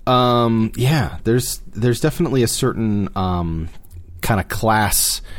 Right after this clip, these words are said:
of customer, if you will, like, a certain kind of person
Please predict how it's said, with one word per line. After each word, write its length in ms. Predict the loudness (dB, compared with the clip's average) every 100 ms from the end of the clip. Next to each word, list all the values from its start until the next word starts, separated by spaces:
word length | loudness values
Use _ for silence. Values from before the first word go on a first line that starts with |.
| -12 -10 -8 -6 0
of 400 | 0 0 -6 -12 -2
customer, 540 | -2 0 -2 -2 -4
if 160 | -6 -4
you 80 |
will, 300 | -4 -4 -4 -6
like, 120 | -4
a 40 |
certain 260 | -2 -2 -2
kind 280 | -2 0 0
of 180 | -2 -2
person 560 | 0 0 0 -2 -4